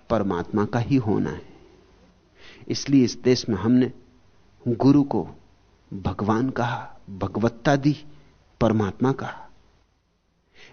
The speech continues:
ऐसे गुरुओं को भी हमने भगवान कहा जो भगवान को मानते भी नहीं, जैसे महावीर को भी भगवान कहा।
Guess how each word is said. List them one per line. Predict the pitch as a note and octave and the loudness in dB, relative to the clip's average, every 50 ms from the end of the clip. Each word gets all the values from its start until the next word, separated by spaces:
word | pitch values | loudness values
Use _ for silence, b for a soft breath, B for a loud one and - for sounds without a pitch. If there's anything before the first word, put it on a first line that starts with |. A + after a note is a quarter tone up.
| b _ - | b _ -2
ऐसे | E3+ G3+ A#3 C#4 C4+ C#4 - D#4+ D#4 | 4 6 6 6 6 6 4 4 4
गुरुओं | C#4 G#3+ G#3 B3 B3+ C4 D4 D#4 D#4 | 4 4 4 4 6 6 6 6 6
को | D#4 D4+ D4+ | 6 4 4
भी | C#4 C4 C4+ | 6 4 4
हमने | B3+ A#3 A#3 A#3 A3+ G#3+ | 6 4 2 2 0 0
भगवान | E3 F3 E3+ D#3+ E3+ F3 F3 F3+ E3+ | 0 0 0 0 0 -2 -2 -2 -4
कहा | D3+ D3 C#3+ D3+ C3+ B B B B - C#3 | -4 -2 -2 -2 -2 B B B B -12 -2
जो | B2+ D#3+ D#3+ | 0 2 2
भगवान | B2+ A#2 A#2 A2 A#2+ C3+ C#3+ D#3+ F3 E3 | 2 0 -2 0 2 2 2 2 2 2
को | - D3 B2+ | 2 0 0
मानते | A2 G2 G2 G2 A2+ C3 C#3+ - G3 G#3 | 0 0 0 0 0 0 0 2 0 0
भी | E3+ C#3+ C#3+ A#2 | 2 0 0 -2
नहीं, | G2+ F#2 F2+ - - _ _ _ _ _ _ _ - _ C#3 | -4 -6 -10 -16 -20 _ _ _ _ _ _ _ -14 _ -2
जैसे | D#3 D#3+ - E3+ | -2 0 2 0
महावीर | C3 A2+ G#2 A2+ B2 C3 E3+ G#3+ G#3+ | 0 2 2 2 2 2 2 2 2
को | - A#3+ A#3 | 2 0 2
भी | G3+ A#3 | 2 0
भगवान | G3 E3 D#3 C#3 C#3 C3 G#2+ A2+ - | 0 0 -2 0 -2 -2 -2 -2 -4
कहा। | - - - - - - | -8 -10 -14 -16 -20 -20